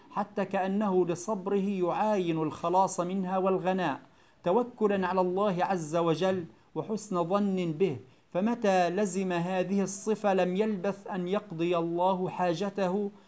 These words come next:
ويزيل كربته وينجح طلبته، ومعه دينه وعرضه ومروءته."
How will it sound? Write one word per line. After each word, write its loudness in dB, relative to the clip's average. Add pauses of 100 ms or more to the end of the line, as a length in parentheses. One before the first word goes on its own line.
(140)
ويزيل 0
كربته -2 (260)
وينجح -2 (140)
طلبته، -2 (260)
ومعه 0
دينه 0
وعرضه 0
ومروءته." -2